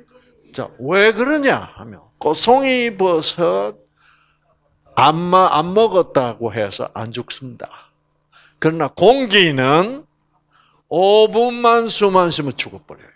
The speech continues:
물은 일주일만 안 마시면 죽어요. 꽃-,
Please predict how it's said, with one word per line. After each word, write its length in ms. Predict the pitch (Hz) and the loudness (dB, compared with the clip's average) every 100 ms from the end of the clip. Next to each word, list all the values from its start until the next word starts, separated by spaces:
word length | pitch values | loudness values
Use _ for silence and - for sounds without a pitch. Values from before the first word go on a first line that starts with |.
| _ _ _ _ _ _ _ _ _ _ - _ _ _ _ | _ _ _ _ _ _ _ _ _ _ -20 _ _ _ _
물은 680 | 139 180 226 240 208 113 92 _ _ _ _ _ _ _ _ _ _ _ _ _ _ - - 208 | -10 -4 0 2 2 0 -16 _ _ _ _ _ _ _ _ _ _ _ _ _ _ -20 -4 2
일주일만 800 | 247 254 254 254 240 214 196 180 | 2 2 2 2 2 0 -2 -2
안 160 | 143 | -2
마시면 340 | 139 123 - - | -2 -8 -12 -14
죽어요. 300 | - _ _ _ _ _ _ _ _ _ _ _ _ _ _ _ _ _ _ _ _ - | -16 _ _ _ _ _ _ _ _ _ _ _ _ _ _ _ _ _ _ _ _ -12
꽃-, 180 | - | -12